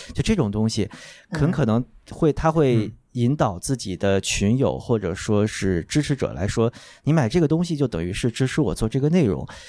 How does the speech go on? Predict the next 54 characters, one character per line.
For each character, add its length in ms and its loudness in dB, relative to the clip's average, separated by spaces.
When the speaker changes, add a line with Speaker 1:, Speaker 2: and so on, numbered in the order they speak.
Speaker 1:
但 160 4
是 160 2
我 180 2
看 240 0
你 60 2
们 280 0
其 260 0
实 400 0
面 200 2
对 160 2
这 120 0
种 160 0
质 200 -2
疑 120 -2
的 60 -2
话， 140 2
你 80 -2
们 140 -4
其 160 0
实 220 2
一 120 2
直 160 2
没 320 2
有 240 0
太 340 0
把 320 -4
这 160 -2
个 200 -4
X 300 -2
零 180 2
一 140 4
和 200 0
你 100 4
们 160 -4
这 160 -2
个 140 2
内 180 4
容 340 0
结 280 0
合 140 2
起 140 -6
来。 100 -8
比 140 -4
如 80 2
说 120 2
你 80 0
们 140 0
没 120 0
有 200 4
太 200 -2
说 240 0
过， 200 2
就 120 -2
是， 220 -2